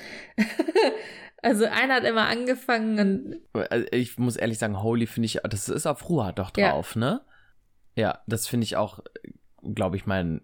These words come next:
Speaker 2: das, ich glaub, das ist mein Lieblingssong von dem Album. Also das ha-, hab ich nie so häufig gehört, dieses Album, aber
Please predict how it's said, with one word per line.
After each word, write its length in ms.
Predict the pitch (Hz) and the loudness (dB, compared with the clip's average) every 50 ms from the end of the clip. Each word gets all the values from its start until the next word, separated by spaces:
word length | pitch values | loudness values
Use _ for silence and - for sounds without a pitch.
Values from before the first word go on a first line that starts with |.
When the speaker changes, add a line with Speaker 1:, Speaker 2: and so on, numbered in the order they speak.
| - - | -8 -10
Speaker 2:
das, 180 | - - - | -8 -6 -6
ich 120 | 90 - - | -6 -8 -8
glaub, 140 | - 95 | -8 -8
das 140 | - 101 - | -8 -8 -8
ist 60 | 98 | -4
mein 100 | 95 104 | -2 -2
Lieblingssong 540 | 101 95 92 - 90 90 90 - - 76 78 | -2 -2 -2 -2 -2 -2 -2 -2 -4 -4 -6
von 180 | - - 85 85 | -4 -4 -2 -2
dem 140 | 80 76 - | -2 0 0
Album. 440 | - 73 78 85 85 92 85 85 | 0 0 0 0 0 0 0 0
Also 260 | 76 85 95 95 95 80 | 0 0 0 0 0 -2
das 260 | - 87 104 - - | -2 -4 -6 -4 -6
ha-, 120 | - - | -6 -6
hab 200 | - - 127 120 | -6 -6 -2 -2
ich 120 | 135 110 123 | -2 0 2
nie 140 | 139 147 | 0 0
so 160 | 139 143 131 117 | 2 0 0 0
häufig 280 | 131 117 - 120 117 | -2 -4 -4 -6 -6
gehört, 380 | - 117 107 107 120 139 190 - | -2 -2 -2 0 0 -2 -2 -4
dieses 240 | 226 220 208 196 202 | -8 -8 -6 -6 -4
Album, 400 | - 175 175 175 175 180 175 160 | -2 -2 -2 0 0 0 0 0
aber 400 | 180 117 117 127 120 113 107 | -2 -2 0 0 0 0 -2